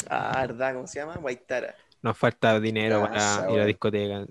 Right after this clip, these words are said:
Speaker 2: Es que, pichileo.
Speaker 3: Pero cuando seamos profesionales, weón, las minas
Speaker 2: <laughs>
Speaker 3: van a llover
Speaker 2: No,
Speaker 3: ahí,
Speaker 2: ahí,
Speaker 3: weón,
Speaker 2: ahí hay
Speaker 3: nosotros
Speaker 2: que ir a
Speaker 3: ahí.
Speaker 2: Reñaca nomás.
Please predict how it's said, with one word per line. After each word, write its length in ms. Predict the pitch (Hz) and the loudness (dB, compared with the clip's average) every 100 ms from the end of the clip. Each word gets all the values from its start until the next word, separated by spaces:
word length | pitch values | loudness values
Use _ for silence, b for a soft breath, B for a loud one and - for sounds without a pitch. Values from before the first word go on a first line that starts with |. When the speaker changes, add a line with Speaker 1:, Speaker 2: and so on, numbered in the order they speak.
| - | -14
Speaker 2:
Es 140 | 117 117 | -14 -6
que, 640 | - 151 151 147 139 139 139 _ | 2 4 4 2 0 -4 -8 _
pichileo. 480 | 131 - 127 127 135 | -2 0 4 4 6
Speaker 3:
Pero 120 | 131 | 4
cuando 200 | 104 98 | 2 -2
seamos 500 | - 110 113 117 110 | -2 0 4 4 2
profesionales, 760 | 117 101 101 104 101 101 120 | -2 -4 -4 -2 0 0 2
weón, 300 | 117 110 123 - B B B B B B B B B B B _ _ | 0 -2 -8 -12 B B B B B B B B B B B _ _
las 100 | 101 | -12
minas 460 | 95 107 202 147 131 - | 0 2 4 4 2 -4
Speaker 2:
<laughs> 600 | 165 - 180 165 196 196 | -8 -6 -8 -6 -6 0
Speaker 3:
van 140 | 104 | 2
a 60 | 104 | 6
llover 360 | 101 101 131 | 6 8 8
Speaker 2:
No, 60 | 123 | 8
Speaker 3:
ahí, 40 | |
Speaker 2:
ahí, 60 | 104 101 107 | 6 4 2
Speaker 3:
weón, 80 | 104 | 2
Speaker 2:
ahí 80 | 104 | 2
hay 40 | 104 | 2
Speaker 3:
nosotros 120 | 101 | 2
Speaker 2:
que 60 | 101 | 4
ir 60 | |
a 60 | 104 | 4
Speaker 3:
ahí. 60 | 98 | 2
Speaker 2:
Reñaca 500 | 101 101 101 120 107 | -2 0 0 2 0
nomás. 240 | 101 101 | -2 -6